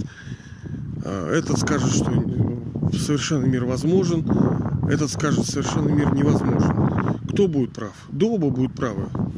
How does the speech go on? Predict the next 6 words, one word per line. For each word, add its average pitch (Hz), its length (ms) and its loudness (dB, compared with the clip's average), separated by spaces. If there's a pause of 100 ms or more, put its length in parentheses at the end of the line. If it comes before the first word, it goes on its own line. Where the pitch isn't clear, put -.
(680)
Потому 139 280 -2
что - 180 -2
эта 208 340 0
душа, 135 320 0
которая - 360 4
скажет: - 400 2